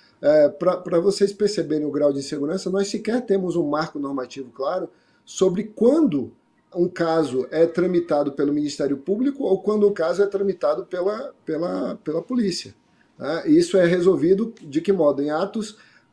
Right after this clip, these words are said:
é, de, de hierarquia ainda inferior a regimentos internos. Então, se a gente tem a Constituição, as leis, os regimentos dos tribunais, embaixo estariam as portarias e atos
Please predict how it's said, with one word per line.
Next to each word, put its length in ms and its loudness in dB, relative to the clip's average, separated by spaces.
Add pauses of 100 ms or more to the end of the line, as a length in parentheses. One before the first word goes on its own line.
(140)
é, 240 4
de, 460 0
de 180 2
hierarquia 480 0
ainda 240 2
inferior 640 4
a 40 0
regimentos 500 -2
internos. 500 -10 (220)
Então, 120 -10
se 80 -4
a 40 2
gente 120 2
tem 120 2
a 40 0
Constituição, 720 0
as 140 0
leis, 520 0 (360)
os 100 -8
regimentos 500 2
dos 160 -2
tribunais, 680 2 (340)
embaixo 380 4
estariam 260 2
as 80 -2
portarias 720 2
e 80 2
atos 600 -2